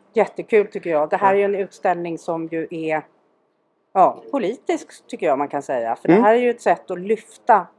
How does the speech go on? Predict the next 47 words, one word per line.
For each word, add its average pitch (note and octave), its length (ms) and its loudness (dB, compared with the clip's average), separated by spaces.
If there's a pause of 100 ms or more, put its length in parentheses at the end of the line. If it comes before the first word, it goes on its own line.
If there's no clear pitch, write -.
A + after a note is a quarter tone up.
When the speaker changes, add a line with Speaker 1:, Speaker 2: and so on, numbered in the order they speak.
(120)
Speaker 2:
Ja. F#3+ 140 6
Speaker 1:
hantverksyrken, E3+ 1080 0
Speaker 2:
Mm. C#3+ 180 -6
Speaker 1:
att - 400 -6
visa E3 420 -4
på C#3+ 400 -6 (580)
att, F3 420 0
eh, D#3 220 2 (140)
att G#3+ 160 0
det C4+ 80 -6
är C4 40 -4
viktigt. A#3 600 -8 (380)
Speaker 2:
Mm. D3+ 240 2
Speaker 1:
Och B3+ 180 -6 (200)
jättekul C4+ 640 -6
tycker G#3 200 -8
jag D3+ 220 -2
att D3 160 -6
det E3 140 -6
är D#3+ 40 -4
så D#3+ 140 -16
pass D#3 240 -12
många E3+ 280 -6
av F#3 60 -6
de F3 120 -8
här D#3 80 -6
hantverkarna C3+ 440 -4
Speaker 2:
Mm. D3+ 120 -8
Speaker 1:
som D3 200 -12
är C#3+ 120 -8
så - 100 -20
pass - 220 -16
unga. A3 440 -4 (440)
Och B2+ 80 0
Speaker 2:
Ja, C3 160 2
Speaker 1:
verkligen E3+ 400 0
Speaker 2:
exakt. B3+ 320 -2
Speaker 1:
brinner A3 180 -4
för G3 100 -8
sina E3+ 280 -2
ämnen, A3 260 0
Speaker 2:
Exakt. F3 460 0
Speaker 1:
för - 80 -20
sitt G3 120 -6
Speaker 2:
Ja. C3 140 4
Speaker 1:
hantverk. F#3 540 0
Och F#3 200 -6